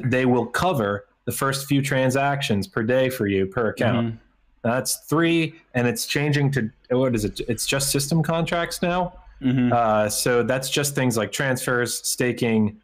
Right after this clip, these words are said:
Speaker 1: voting. You can't play eos Knights <laughs> via
Speaker 2: Mm-hmm.
Speaker 1: Blocks I O interface. It's very difficult.
Speaker 2: Mm-hmm.
Speaker 1: Uh, so not things like that. But hopefully we'll see more dApps. Everpedia just announced yesterday that it's gonna be covering users' resource costs,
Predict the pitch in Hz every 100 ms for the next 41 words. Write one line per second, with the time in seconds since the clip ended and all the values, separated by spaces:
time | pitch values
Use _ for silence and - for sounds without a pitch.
0 | _ 104 120 120 117 107 107 98 - _
1 | 120 113 143 135 139 139 139 135 135 127
2 | 131 123 120 113 110 - - - - -
3 | - 123 123 110 120 120 113 127 117 120
4 | 117 123 120 131 120 117 - 127 - 107
5 | 127 127 123 127 127 - 123 120 - -
6 | - - 123 123 123 110 107 - 127 110
7 | 107 110 - - 131 139 139 127 113 107
8 | 95 101 - _ - _ 127 127 156 175
9 | 175 143 139 135 123 123 139 123 131 -
10 | 127 123 123 135 127 120 - 120 117 -
11 | 110 117 - 156 160 175 139 123 120 117
12 | 139 123 123 - 127 131 127 120 120 123
13 | 113 120 - 127 - 127 139 143 - -